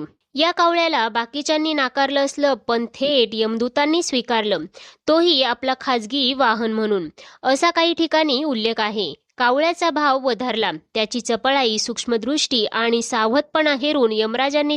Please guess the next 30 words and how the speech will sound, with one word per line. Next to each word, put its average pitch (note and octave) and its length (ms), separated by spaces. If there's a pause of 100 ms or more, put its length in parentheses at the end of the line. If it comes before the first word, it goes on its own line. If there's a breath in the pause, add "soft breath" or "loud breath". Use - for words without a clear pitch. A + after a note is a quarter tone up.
त्याला C#4 220
आपलं C4+ 440
दूत B3+ 120
बनवले, G3+ 480 (500 loud breath)
म्हणून D4+ 440
पितृपक्षात D#4 840
याला C#4+ 360
घरोघरी B3+ 560
बोलावणं A3 520
असतं, G#3 280 (440 loud breath)
कारण D4 400
त्याला E4 240
दिलेलं C#4+ 360
अन्न C4+ 460 (140)
यमराजाला D#4 640
आणि A#3 320
पर्यायानं C#4 640 (100)
पितरांनाही C#4+ 680
पोहोचतं, B3+ 520 (300)
अशी C4+ 360
श्रद्धा A#3 380
आहे. A3 340 (200)
त्यामुळे B3+ 480
हे G#3+ 160
पंधरा A#3+ 420
दिवस C#4 340
कावळ्यासाठी B3+ 640
मानाचे A3+ 480
असतात. A3 360 (520 loud breath)
तो D#4+ 80